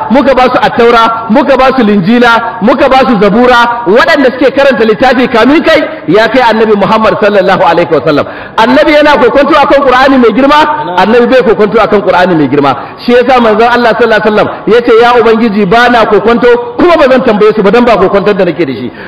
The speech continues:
Wannan shine littafin Allah, shine littafin da Allah ya zaba mana, shine littafin da Allah Madaukin Sarki ya ce a bauta masa. Wannan ne dalilin da yasa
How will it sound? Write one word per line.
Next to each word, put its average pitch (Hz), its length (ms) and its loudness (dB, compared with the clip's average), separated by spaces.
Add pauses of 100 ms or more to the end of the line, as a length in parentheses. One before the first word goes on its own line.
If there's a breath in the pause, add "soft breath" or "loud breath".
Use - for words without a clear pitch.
(100)
Wannan 269 520 2
shine 262 280 2
littafin 240 520 0
Allah, 226 300 0 (380 loud breath)
shine 311 340 2
littafin 262 480 0
da 233 140 0
Allah 247 220 0
ya 233 100 2
zaba 240 280 0
mana, 226 240 2 (400 loud breath)
shine 311 340 2
littafin 285 480 0
da 233 120 2
Allah 262 240 0
Madaukin 240 400 0
Sarki 233 240 0
ya 240 100 4
ce 240 140 -2
a 185 100 0
bauta 208 300 2
masa. 180 240 0 (320 loud breath)
Wannan 262 320 2
ne 262 120 4
dalilin 262 340 2
da 233 80 2
yasa 247 220 2